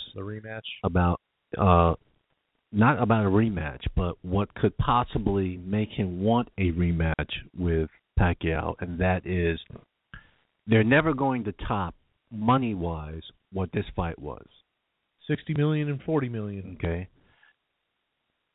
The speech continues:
Speaker 2: Um, but if it's held and if Pacquiao can get a significant build-up,
Speaker 1: Right.
Speaker 2: whether he wins or loses, but just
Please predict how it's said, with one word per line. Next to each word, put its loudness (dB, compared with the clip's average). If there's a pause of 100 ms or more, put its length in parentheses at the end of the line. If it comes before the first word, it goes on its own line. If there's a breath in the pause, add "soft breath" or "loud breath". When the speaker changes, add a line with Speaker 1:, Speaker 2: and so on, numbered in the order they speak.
Speaker 2:
Um, 0 (1600)
but 4 (460)
if 6
it's -2 (120)
held 4 (300)
and -2
if 2
Pacquiao 2
can -8
get -4
a -6 (100)
significant -8
build-up, -6 (400)
Speaker 1:
Right. 2 (600)
Speaker 2:
whether 4
he 6
wins -2
or -4
loses, -6
but -10
just -8